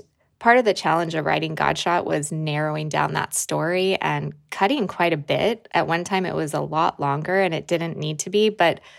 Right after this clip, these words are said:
I was able to take some of that and turn around and maybe write a story that satisfied that need I had to explore these certain characters more.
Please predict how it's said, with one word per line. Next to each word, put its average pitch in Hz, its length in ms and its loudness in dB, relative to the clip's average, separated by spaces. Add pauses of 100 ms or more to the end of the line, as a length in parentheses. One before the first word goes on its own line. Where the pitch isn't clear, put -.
(300)
I 214 120 8
was 220 240 0
able 208 320 2
to 165 580 0 (200)
take 170 320 -4
some 160 280 -4
of 151 140 -6
that 143 500 -2
and 160 220 -2
turn 160 280 -2
around 147 380 -2
and 143 240 -4 (320)
maybe 165 260 2
write 147 220 2
a 135 60 0
story 147 560 0
that - 180 -2
satisfied 151 840 2
that 143 380 -2
need 151 580 -2 (460)
I 147 100 2
had 147 320 0
to - 160 -2
explore - 480 -2
these - 260 -4
certain - 300 -2
characters - 540 -4
more. 160 480 0